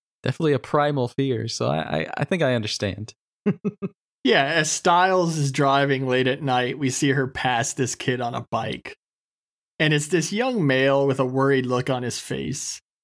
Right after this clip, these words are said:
Speaker 2: And I even hate the shot of him bathed in red light vanishing in the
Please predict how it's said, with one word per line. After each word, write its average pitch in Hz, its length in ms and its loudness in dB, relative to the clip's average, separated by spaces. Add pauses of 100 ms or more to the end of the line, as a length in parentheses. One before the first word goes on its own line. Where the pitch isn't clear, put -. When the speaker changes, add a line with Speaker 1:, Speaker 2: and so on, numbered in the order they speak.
(360)
Speaker 2:
And 175 140 2
I 285 200 2
even 370 340 2
hate 214 320 0
the 202 60 2
shot 170 340 4
of 170 100 2
him 170 240 2
bathed 147 460 2
in 143 120 2
red 135 300 2
light 127 320 0
vanishing 131 560 0
in 147 80 0
the 131 160 0